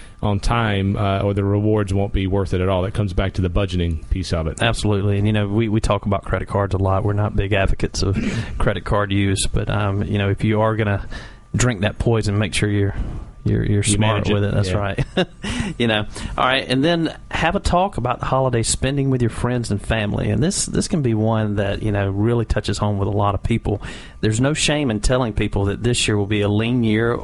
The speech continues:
Speaker 2: or, you know, just putting some parameters in place when it comes to exchanging gifts. You know, um,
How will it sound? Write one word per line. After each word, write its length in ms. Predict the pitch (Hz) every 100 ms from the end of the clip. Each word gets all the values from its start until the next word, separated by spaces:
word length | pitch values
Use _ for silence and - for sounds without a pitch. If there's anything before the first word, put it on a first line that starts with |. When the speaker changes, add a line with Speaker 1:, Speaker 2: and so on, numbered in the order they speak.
| - -
Speaker 2:
or, 320 | 107 107 104 - - -
you 80 | 143
know, 140 | 131
just 320 | 127 139 -
putting 240 | - 175 151
some 160 | 107
parameters 640 | 104 104 104 131 120 101 98
in 120 | 101
place 540 | - - 127 110 104 -
when 100 | 104
it 100 | -
comes 240 | 120 113
to 80 | 107
exchanging 560 | - - 113 104 98
gifts. 420 | 95 120 113 - - - - - -
You 100 | -
know, 320 | 104 104 107 - 117
um, 420 | 113 110 107